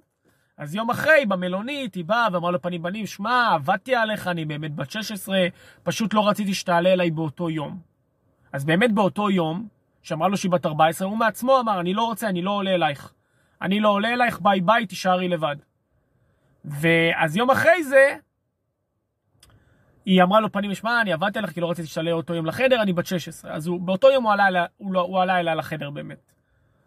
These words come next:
כי היא אמרה לו, "טוב, אני בת שש עשרה, סתם עבדתי עליך." והוא האמין לה. למה הוא האמין לה? כי היא מאוד מאוד מפותחת מינית. היא לא נראית בת שלוש עשרה, היא נראית בת שמונה עשרה.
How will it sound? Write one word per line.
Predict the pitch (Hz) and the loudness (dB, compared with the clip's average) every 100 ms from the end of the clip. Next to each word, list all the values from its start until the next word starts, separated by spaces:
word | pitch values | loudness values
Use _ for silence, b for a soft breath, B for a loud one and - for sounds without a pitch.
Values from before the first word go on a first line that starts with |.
| _ - | _ -6
כי | 165 | 0
היא | 160 156 - 175 | 2 0 -2 -6
אמרה | 143 165 | 0 2
לו, | 196 202 | 2 -2
"טוב, | 214 269 | -4 -6
אני | 170 | -4
בת | 147 139 | -4 -4
שש | |
עשרה, | 196 156 | -6 -4
סתם | - | 0
עבדתי | 165 175 185 175 | 0 2 -2 -6
עליך." | 170 180 175 | -10 -12 -6
והוא | 160 | -2
האמין | 180 311 277 | 0 0 0
לה. | 147 - b b b - | 0 -4 b b b 4
למה | 262 330 | 4 4
הוא | 311 | 0
האמין | 262 247 240 | -2 -4 2
לה? | 262 269 | 2 2
כי | 247 | -4
היא | 220 | -4
מאוד | 220 208 240 226 | -4 -4 -2 -2
מאוד | 226 208 196 | -2 -4 -4
מפותחת | 190 196 180 160 180 | -6 -6 -4 -4 -6
מינית. | 208 277 254 - _ b b b | -6 -4 -4 -6 _ b b b
היא | 185 196 | 2 4
לא | 233 | 4
נראית | 254 247 247 | 2 2 2
בת | 202 - | 2 0
שלוש | 262 277 320 | 4 4 2
עשרה, | - 196 165 175 _ _ _ 190 | -8 -10 -14 -16 _ _ _ -6
היא | 202 | -2
נראית | 214 240 196 | 0 2 2
בת | 254 - | 2 2
שמונה | 233 262 277 311 | 2 4 4 4
עשרה. | 277 - | 0 -10